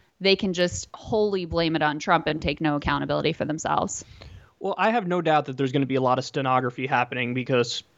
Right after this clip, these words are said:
Speaker 2: C N N and M S N B C and even the nightly news and a lot of these outlets just l-, they philosophically are in agreement and alignment with corporate Democrats. So, like, it's gonna be, they're gonna just sort of repeat uncritically what they say, which is disgusting. But let me ask you, though,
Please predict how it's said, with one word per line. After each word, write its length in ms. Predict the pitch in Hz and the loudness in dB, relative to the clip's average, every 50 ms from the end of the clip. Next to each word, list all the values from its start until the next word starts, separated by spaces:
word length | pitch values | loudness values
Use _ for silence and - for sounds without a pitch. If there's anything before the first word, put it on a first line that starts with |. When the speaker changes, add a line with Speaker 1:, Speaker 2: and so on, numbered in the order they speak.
| _ - | _ -18
Speaker 2:
C 220 | - - 160 151 | -10 -6 -2 0
N 120 | 139 131 131 | 0 0 2
N 200 | 127 127 127 127 | 2 0 0 0
and 80 | 127 | 0
M 120 | 123 127 127 | 0 0 0
S 140 | 123 127 | 0 0
N 120 | 143 131 131 | 0 0 0
B 120 | 127 127 | 0 -2
C 360 | 120 - 127 127 127 131 131 | -2 0 0 2 2 2 2
and 120 | 123 117 123 | 2 2 0
even 180 | 123 131 127 | 0 -2 -2
the 60 | 127 123 | 0 2
nightly 320 | 127 131 131 110 131 127 | 2 2 2 0 -2 -2
news 380 | 120 123 131 127 123 123 117 127 | 0 0 0 0 0 -2 -2 -4
and 80 | 117 120 | -4 -2
a 20 | |
lot 160 | 120 120 131 | 0 0 0
of 60 | 131 | 0
these 140 | 127 123 117 | 0 -2 -2
outlets 340 | 123 120 117 117 120 117 113 | 0 0 0 0 -2 -4 -4
just 240 | - - 135 - 123 | -2 -4 -4 -2 -2
l-, 300 | 117 123 123 123 123 - - - - _ _ _ - | 0 0 0 0 0 -2 -8 -12 -12 _ _ _ -4
they 300 | 131 131 131 131 131 - _ _ _ _ _ _ _ _ _ _ | -2 0 0 -2 -2 -6 _ _ _ _ _ _ _ _ _ _
philosophically 840 | - 170 170 175 - 165 156 165 160 - - 165 156 151 151 147 143 - - | -6 -2 -2 0 2 2 2 2 2 0 -2 0 0 0 0 0 -2 -2 0
are 220 | 143 139 139 139 131 | 2 2 2 2 2
in 140 | 135 139 | 0 -2
agreement 380 | 139 131 139 139 143 143 147 - | -2 2 2 4 4 4 2 0
and 100 | 135 135 | 0 0
alignment 380 | 135 131 131 131 131 131 117 113 | 2 2 2 2 2 0 -2 -2
with 100 | 127 - | -2 0
corporate 260 | - 131 117 - 123 | 2 2 2 2 2
Democrats. 460 | 127 113 127 117 - 120 123 - - | 2 2 2 2 0 0 -2 -2 -4
So, 200 | - 151 135 127 | -2 0 2 4
like, 220 | 123 120 117 120 120 _ - | 4 2 2 0 -4 _ -2
it's 180 | - 147 - | -2 -2 0
gonna 300 | - - 160 151 151 139 | 2 2 2 4 2 2
be, 260 | 127 143 143 139 135 120 | 0 0 0 0 0 0
they're 160 | - 139 143 | 0 -2 0
gonna 540 | 139 127 147 147 147 143 135 127 123 117 120 _ _ _ _ | 2 2 2 4 4 2 2 0 -2 -4 -8 _ _ _ _
just 200 | - - 139 131 | -4 -2 -2 0
sort 200 | - 156 143 127 | 0 0 2 2
of 100 | 131 120 | 2 0
repeat 300 | 123 120 117 - 156 135 - | -2 -2 -2 -2 -4 -2 0
uncritically 460 | 135 135 123 - 139 127 120 127 127 | 0 0 2 2 0 0 0 0 0
what 160 | 120 120 117 | 0 0 0
they 100 | 120 120 | 0 -2
say, 220 | 117 - 165 147 127 | 0 2 2 2 2
which 160 | 117 - - | 0 -2 -4
is 80 | 120 | -4
disgusting. 520 | 113 120 - - 160 156 143 - - 120 110 - - - - - - - - | -4 -6 -2 2 2 2 2 2 -2 -2 -4 -4 -14 -18 -18 -20 -20 -10 -4
But 80 | - | 0
let 120 | 214 240 254 | 0 0 2
me 100 | 277 269 | 0 0
ask 180 | 254 233 - | -2 -2 -2
you, 60 | 196 147 | 0 2
though, 220 | 139 117 - | 2 2 0